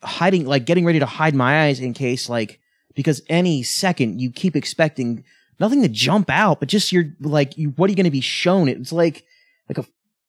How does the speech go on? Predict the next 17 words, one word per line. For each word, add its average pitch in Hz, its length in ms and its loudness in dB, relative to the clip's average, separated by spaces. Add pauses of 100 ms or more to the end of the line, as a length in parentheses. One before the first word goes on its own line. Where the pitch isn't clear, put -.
(380)
like 147 100 -12
a 135 60 -8
fucked - 460 -4
up 180 200 2
Arthur 170 300 2
Macon 131 360 2
short 113 260 -4
story. 113 300 -4
Like, 117 160 -2
just 143 180 -6
this 151 160 -2
family 170 360 2
in 160 80 2
the 139 60 2
woods 160 360 0
and, 135 100 -4
like, 131 320 0